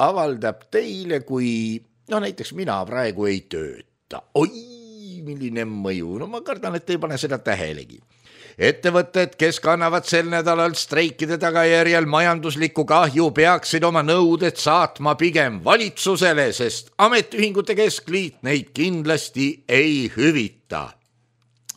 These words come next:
Valitsusel aga, nagu me teame, ei ole võlgu, ei ole raha, ei ole mitte midagi, mis võiks olla. Haridusminister Jaak Aaviksoo muide kinnitas täna, et õpetajate palgatõus on vajalik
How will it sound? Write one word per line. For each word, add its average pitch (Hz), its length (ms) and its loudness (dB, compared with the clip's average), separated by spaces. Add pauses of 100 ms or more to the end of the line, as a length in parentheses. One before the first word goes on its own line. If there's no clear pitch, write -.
(540)
Valitsusel 220 600 0
aga, 196 200 0
nagu 160 160 0
me 151 120 2
teame, 233 420 0
ei 135 140 2
ole 123 120 2
võlgu, 233 400 0
ei 127 200 4
ole 143 160 4
raha, 226 320 6
ei 147 80 2
ole 139 160 2
mitte 165 260 -2
midagi, 101 540 0
mis 104 440 -12
võiks 101 240 -6
olla. 85 300 -6
Haridusminister 240 1000 0
Jaak 240 340 2
Aaviksoo 165 640 0
muide 107 440 0 (560)
kinnitas 269 480 0
täna, 240 360 4
et - 160 0
õpetajate 214 840 4
palgatõus 214 720 4 (100)
on 254 760 6
vajalik 165 760 6